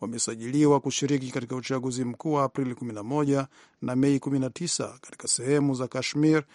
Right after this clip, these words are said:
yenye kiwango kikubwa cha theluji, jangwa la Rajasthan na visiwa vya Andaman. Uchaguzi huu ambao Modi ameutaja kama sherehe ya demokrasia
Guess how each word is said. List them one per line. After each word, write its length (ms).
yenye 180
kiwango 380
kikubwa 460
cha 180
theluji, 640
jangwa 420
la 400
Rajasthan 680
na 120
visiwa 460
vya 220
Andaman. 640
Uchaguzi 420
huu 220
ambao 340
Modi 340
ameutaja 540
kama 300
sherehe 320
ya 60
demokrasia 800